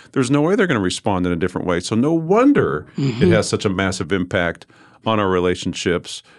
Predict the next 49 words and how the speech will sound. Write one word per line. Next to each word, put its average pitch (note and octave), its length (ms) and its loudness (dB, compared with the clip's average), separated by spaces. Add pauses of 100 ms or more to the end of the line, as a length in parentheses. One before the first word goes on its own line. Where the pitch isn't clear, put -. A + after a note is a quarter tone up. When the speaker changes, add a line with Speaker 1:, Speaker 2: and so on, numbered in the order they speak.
(280)
Speaker 1:
uh, F#2+ 160 2
when G#2 220 0
we G2 160 2
all G#2 260 2
have G2+ 180 0
experiences G#2+ 540 -4
from F#2+ 140 -2
our E2+ 80 -4
past F#2+ 260 -4
that G2+ 100 -8
cause F#2 280 -2
us E2+ 100 -8
to - 100 -4
react F2 200 -2
a - 40 -10
certain F2+ 220 -4
way, F2+ 120 -2
and D#2+ 60 -4
we E2 100 -6
can't G2 300 -4
really E2+ 200 -2
control F#2+ 380 -2
our F2+ 100 0
behavior F2 360 -2
unless F#2 320 -2
we G2 120 -2
figure F#2+ 320 0
out E2+ 120 -2
ways F2 380 0
to D#2 340 -6 (220)
control F#2 320 -4
that - 140 -6
behavior. - 500 -12 (180)
Speaker 2:
Well, A3 300 0
and A3+ 240 0
to, G3+ 260 0 (180)
to G3+ 120 0
heal G3 260 0
those F#3+ 200 0
parts F#3+ 340 -6
of F3+ 100 -4
us F3 360 -4
that F3 360 0 (420)
have F3 260 -6
been E3+ 420 0 (300)
rewired F3 760 0
or E3+ 160 -2
altered, E3+ 640 -4 (120)
um, E3+ 480 -2